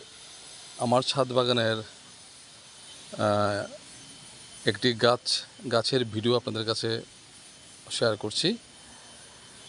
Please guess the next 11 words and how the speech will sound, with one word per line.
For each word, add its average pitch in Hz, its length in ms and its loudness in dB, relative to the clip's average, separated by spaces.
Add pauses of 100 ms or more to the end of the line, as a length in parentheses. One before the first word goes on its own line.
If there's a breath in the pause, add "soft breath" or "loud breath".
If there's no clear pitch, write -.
এটা 120 160 2
হচ্ছে 131 200 2
একটা 135 380 0 (280)
মুসাম্বি 139 540 2
গাছ, 98 340 -2 (1300)
এবারই 131 360 4
প্রথম 143 580 -2 (360)
ধরলো। 113 420 4 (1400)
যেমন 110 420 0 (400)
এখানে 127 240 -2
দেখুন 120 400 0